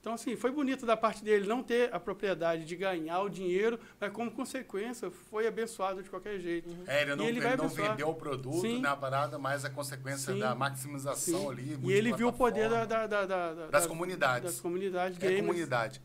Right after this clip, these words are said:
Speaker 3: Por isso que o game virou o que virou, porque game é comunidade.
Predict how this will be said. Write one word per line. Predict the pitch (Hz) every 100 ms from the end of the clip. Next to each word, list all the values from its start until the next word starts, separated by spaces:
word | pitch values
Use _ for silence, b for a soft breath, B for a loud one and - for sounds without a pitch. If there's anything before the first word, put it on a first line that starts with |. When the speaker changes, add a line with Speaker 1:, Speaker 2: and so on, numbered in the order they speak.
| -
Speaker 3:
Por | 123 127
isso | 165 -
que |
o | 175
game | 131 131 139 139
virou | 151 131 131
o | 135
que | 131
virou, | 139 113 104
porque | - - -
game | 107 127 127 113
é | 117
comunidade. | 117 113 127 135 98 85 -